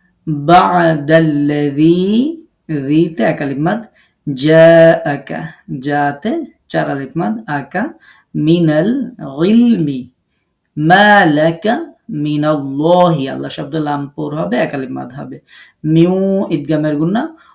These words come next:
ওয়ালিয়্যু, এখানে আবার দেখেন পরপর দুইটা তাসদিদ কিন্তু,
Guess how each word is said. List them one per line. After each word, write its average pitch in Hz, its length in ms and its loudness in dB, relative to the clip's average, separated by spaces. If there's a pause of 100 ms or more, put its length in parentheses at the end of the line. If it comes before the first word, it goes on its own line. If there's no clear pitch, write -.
(120)
ওয়ালিয়্যু, 156 1000 2 (580)
এখানে 175 260 -4
আবার 156 200 0
দেখেন 156 220 -4
পরপর 147 320 -6
দুইটা 139 280 -8
তাসদিদ 139 420 -10
কিন্তু, 143 240 -16